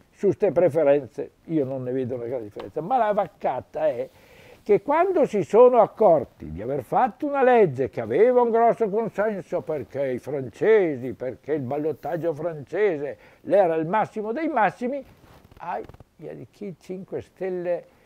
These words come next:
ci frega. E allora adesso vogliono rivedere l'Italicum. Io credo, sono convinto, che sarebbe una bella cosa. E se vince il cinque Stelle, che va su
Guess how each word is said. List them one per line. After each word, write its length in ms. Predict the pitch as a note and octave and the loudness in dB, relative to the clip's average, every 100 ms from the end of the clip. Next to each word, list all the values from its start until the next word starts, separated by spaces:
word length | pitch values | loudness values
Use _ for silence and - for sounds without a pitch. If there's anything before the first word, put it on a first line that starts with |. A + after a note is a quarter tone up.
| _ _ | _ _
ci 160 | - D#3 | -10 -10
frega. 580 | - C#3 B2+ A#2+ C3+ B2+ _ _ _ | -6 -6 -4 -4 -8 -10 _ _ _
E 80 | - | -6
allora 380 | F#3+ G#3+ A#3+ B3 | -2 2 2 2
adesso 460 | G3+ F#3+ D#3+ A3+ G3 | 2 2 2 0 0
vogliono 560 | F3+ E3+ F3 F#3 F3+ | 2 2 2 0 0
rivedere 760 | E3 E3+ F#3 C#3 C#3 C3+ C3 C3+ _ | 0 0 -2 0 -2 -2 -4 -6 _
l'Italicum. 880 | - C#3 C#3+ - A#2 G#2+ G2+ - A#2 G2+ - _ | -14 -8 -8 -6 -6 -6 -12 -12 -12 -12 -20 _
Io 280 | A#3+ F#3 A#2+ | 0 2 2
credo, 600 | - C#3 D3 C#3 G#3 - - | 2 4 4 2 -4 -6 -16
sono 420 | _ F#3+ F3+ D#3 | _ 0 0 -2
convinto, 680 | - C3 A#2+ A#2 - - - _ _ _ | -6 -8 -8 -10 -12 -16 -18 _ _ _
che 140 | E4 D4 | -10 -4
sarebbe 400 | B3+ G#3 F3 A#3+ | 2 4 4 2
una 160 | C4+ | -6
bella 240 | G#3+ G#3 - | -4 -4 -6
cosa. 320 | - - - _ _ | -12 -16 -18 _ _
E 120 | - B3 | -6 -2
se 180 | C4 | 2
vince 320 | B3+ C4 - F#3 | 4 2 2 -2
il 80 | |
cinque 320 | - A#3 C#4+ A#3+ | 0 -4 -2 -4
Stelle, 360 | - G#3+ C4+ | 4 4 4
che 100 | B3+ | 2
va 180 | B3 F#3 | 4 4
su 220 | C3 F3 | 4 0